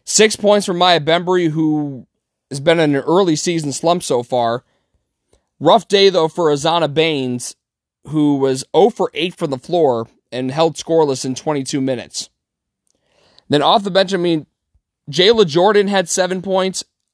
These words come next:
in ten minutes, three of six from the floor, knocked down a roll, knocked,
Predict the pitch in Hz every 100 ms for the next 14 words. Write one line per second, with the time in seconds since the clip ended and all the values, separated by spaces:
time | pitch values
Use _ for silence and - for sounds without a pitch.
0 | - 160 151 190 190 185 180 135 - -
1 | 151 208 170 185 - 175 156 - 160 147
2 | 156 - 165 151 143 139 - - 113 143
3 | 160 170